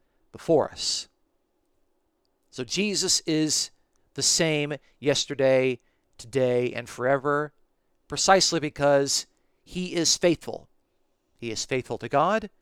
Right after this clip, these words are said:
and of course, as a high priest, he is faithful to his brethren. That is the way that the book of Hebrews can say that he is the same without it being a contradiction to the fact that Jesus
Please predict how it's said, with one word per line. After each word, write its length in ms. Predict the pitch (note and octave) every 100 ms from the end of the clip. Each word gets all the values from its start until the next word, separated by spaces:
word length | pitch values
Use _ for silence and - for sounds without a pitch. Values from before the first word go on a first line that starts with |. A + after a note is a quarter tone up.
| _ _ _
and 100 | E3+
of 80 | E3+
course, 320 | - D#3 C#3+
as 180 | D3 C#3+
a 100 | C#3
high 180 | A#2 C3
priest, 440 | - C3 B2+ -
he 200 | - C3
is 180 | B2 -
faithful 580 | - A2+ - A2+ G#2+ G#2 _ _ _
to 340 | - B2+ A#2+
his 420 | G2+ G#2+ G#2 G2+ -
brethren. 640 | A2 C#3 B2+ G#2 - - _ _ _ _ _ _
That 240 | - D#3+ G3+
is 160 | E3+
the 80 | D#3+
way 560 | B2+ B2+ A2 F#2+ A#2 D#3 _ _ _ _ _ _ -
that 240 | C3 B2
the 60 | B2+
book 160 | C3
of 100 | A#2
Hebrews 520 | C#3+ B2 B2 A#2+ A2+
can 180 | - A2+
say 500 | - - B2 A#2 A#2 - _ _ _
that 160 | A#2+ -
he 240 | C#3 B2+
is 240 | A2+ A#2
the 120 | - A2+
same 720 | - - F#3 C3+ F#2 A2+ D#3 - _ _ _ _ _ _ -
without 300 | A2 B2 C3
it 80 |
being 160 | C3 C3
a 60 | B2
contradiction 920 | C#3+ C3+ B2+ C#3 D3+ - G2+ A#2+ D#3+ _ _ _ _ -
to 80 | C3+
the 80 | C3+
fact 380 | C3 A#2+ A#2
that 100 | C3
Jesus 580 | A#2+ A#2+ A#2 A#2 - -